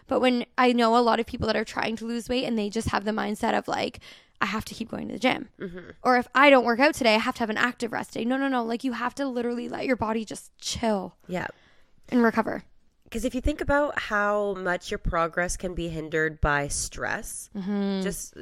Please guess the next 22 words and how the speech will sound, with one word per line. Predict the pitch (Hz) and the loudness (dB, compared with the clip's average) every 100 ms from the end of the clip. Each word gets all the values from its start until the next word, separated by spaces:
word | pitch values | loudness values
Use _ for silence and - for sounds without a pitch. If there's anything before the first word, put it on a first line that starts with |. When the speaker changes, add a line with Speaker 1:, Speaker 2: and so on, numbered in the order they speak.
| 117 | -10
Speaker 2:
stress | - 226 220 262 | -2 0 2 0
at | - | 2
work, | 196 190 202 - - - - | 6 6 6 0 -16 -14 -2
anything | 302 349 208 165 | 2 2 2 0
in | 156 | -2
your | 127 | 0
life, | 113 139 - - _ | 0 -2 -6 -20 _
your | 208 | -4
relationship | 214 233 254 240 240 | 0 2 2 0 0
at | 202 | -2
home | 196 208 196 | 2 2 4
will | 165 | 0
be | 165 | 0
affected | 165 170 156 175 156 | 0 0 0 2 0
if | - 170 | 0 -2
you | 170 160 156 | -2 0 0
Speaker 1:
Mm-hmm. | 160 | 0
Speaker 2:
are | 165 | 0
experiencing | - - 165 175 165 | -2 -6 -6 -8 -8
stress | 151 156 | -4 -4
at | 156 | -6
work. | 165 160 156 | -4 -4 -4